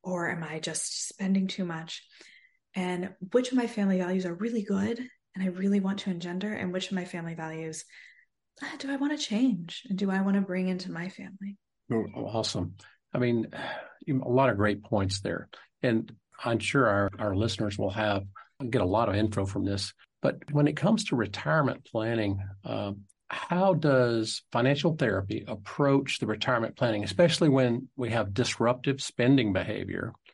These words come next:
Speaker 2: and even other financial challenges when, when those occur?
Speaker 1: It's a great point, right? And it's, like I was saying earlier, the way that, you know, a millennial,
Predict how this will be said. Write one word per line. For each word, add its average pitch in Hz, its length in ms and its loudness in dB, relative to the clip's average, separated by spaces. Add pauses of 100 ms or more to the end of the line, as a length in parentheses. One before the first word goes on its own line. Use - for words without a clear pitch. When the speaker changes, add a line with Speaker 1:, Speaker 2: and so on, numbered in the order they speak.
(360)
Speaker 2:
and 131 200 4
even 131 240 4
other 135 380 4
financial 110 400 0
challenges 117 600 0
when, 117 160 2
when 120 120 2
those 131 200 4
occur? 101 380 -4 (380)
Speaker 1:
It's 190 200 -2
a 180 100 -2
great 175 360 -2
point, 175 320 -6
right? 170 300 -4
And 170 220 -6
it's, - 200 -12 (300)
like 190 200 2
I 185 60 4
was 180 180 6
saying 180 300 -2
earlier, 175 640 0 (220)
the 175 160 2
way 185 360 2
that, 175 360 -2 (280)
you 185 160 -2
know, 170 160 -6
a 160 120 -6
millennial, 196 920 2